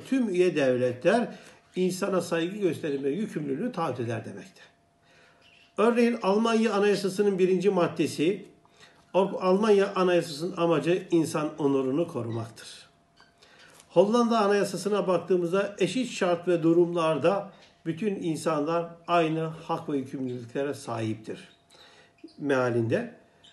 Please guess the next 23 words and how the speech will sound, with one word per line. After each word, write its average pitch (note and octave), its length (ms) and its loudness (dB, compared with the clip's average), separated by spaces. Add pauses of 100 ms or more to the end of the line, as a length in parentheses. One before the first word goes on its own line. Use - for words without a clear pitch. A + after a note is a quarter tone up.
(380)
maddeler F3 540 6
bulunmaktadır. A#2+ 640 -2 (680)
Yirmi G#3 240 0
sekiz B3 340 -2
Temmuz G#3 320 0
bin G#3 160 0
dokuz G3+ 300 2
yüz - 120 -8
elli G3+ 260 0
bir G#3+ 280 -4
Avrupa G3 220 2
İnsan G#3 260 0
Hak-, F#3+ 200 -2
e, E3+ 340 4
Birleşmiş G3 460 2
Milletler F#3+ 460 0
Mülteci F#3 420 0
Hakları G#3 420 -2
Sözleşmesi'nden F3+ 1080 -2
sonra B2 760 -6 (1400)
Avrupa'daki F#3+ 560 2
çoğu G3+ 240 2
devletler C#3+ 600 0